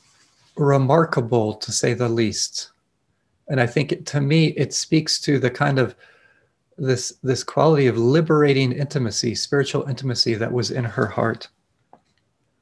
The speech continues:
And what you find is just these descriptions of her taking in the totality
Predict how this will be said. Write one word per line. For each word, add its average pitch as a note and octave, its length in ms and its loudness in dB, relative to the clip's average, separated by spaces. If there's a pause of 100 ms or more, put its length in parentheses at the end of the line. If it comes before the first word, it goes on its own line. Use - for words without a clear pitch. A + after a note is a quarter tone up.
(1160)
And C#3 400 4 (1800)
what D#3+ 220 6
you D#3+ 120 6
find F3+ 560 4
is C#3 500 4
just E3+ 300 -2
these E3 220 0
descriptions C3+ 960 0
of D3 220 2
her D#3+ 180 2
taking D#3+ 420 0
in C#3+ 160 2
the C#3 120 0
totality C#3+ 1000 2